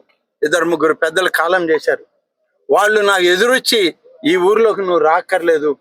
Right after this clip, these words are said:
మేమంతా నీతోనే ఉన్నామని" చెప్పి భరోసా ఇచ్చి పంపించేవాళ్ళు. కానీ వాళ్ళు లేరు, బాధాకరం అది.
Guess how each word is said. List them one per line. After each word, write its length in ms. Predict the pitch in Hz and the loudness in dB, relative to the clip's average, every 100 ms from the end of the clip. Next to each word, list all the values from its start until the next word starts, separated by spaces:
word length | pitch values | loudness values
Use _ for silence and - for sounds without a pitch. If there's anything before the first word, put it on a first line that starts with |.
| _ _ - | _ _ -6
మేమంతా 420 | 135 131 139 170 | -4 -2 -2 -4
నీతోనే 460 | 170 156 - 175 156 | -4 -4 -2 -2 -2
ఉన్నామని" 500 | 143 139 135 131 123 | -4 -6 -6 -6 -8
చెప్పి 340 | - 131 113 _ _ _ - | -6 -6 -6 _ _ _ -2
భరోసా 360 | 123 180 165 170 | 0 0 0 -2
ఇచ్చి 240 | 143 123 | -4 -4
పంపించేవాళ్ళు. 680 | 131 120 127 110 110 113 - _ _ _ _ _ _ - | -4 -4 -6 -4 -4 -4 -12 _ _ _ _ _ _ -6
కానీ 280 | 165 165 143 | -2 -2 -4
వాళ్ళు 340 | - 143 127 | -2 -2 -2
లేరు, 420 | 117 151 165 196 - - _ _ - | 0 0 0 -4 -16 -20 _ _ -4
బాధాకరం 540 | 127 151 139 143 156 | 0 0 0 -2 -2
అది. 180 | 147 | -8